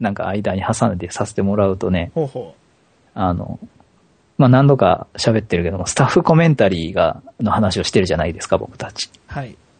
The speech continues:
Speaker 2: 何度かね。
Speaker 1: スタッフの人がね、
Speaker 2: はい。
Speaker 1: あ、監督とか、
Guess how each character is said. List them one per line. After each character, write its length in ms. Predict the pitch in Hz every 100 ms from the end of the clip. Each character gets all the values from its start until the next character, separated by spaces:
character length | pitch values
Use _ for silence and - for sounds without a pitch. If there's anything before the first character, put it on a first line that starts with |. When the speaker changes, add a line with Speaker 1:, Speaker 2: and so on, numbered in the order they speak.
| -
Speaker 2:
何 180 | 139 135
度 80 | 123
か 40 |
ね。 20 |
Speaker 1:
ス 40 | -
タ 80 | 113
ッ 200 | 139 190
フ 60 |
の 60 | 92
人 240 | - 95
が 140 | 101 110
ね、 200 | - -
Speaker 2:
は 140 | 135
い。 80 | 120
Speaker 1:
あ、 140 | 92 87 _ -
監 160 | 110 92
督 220 | 95 87
と 140 | 87
か、 360 | 80 85 80 -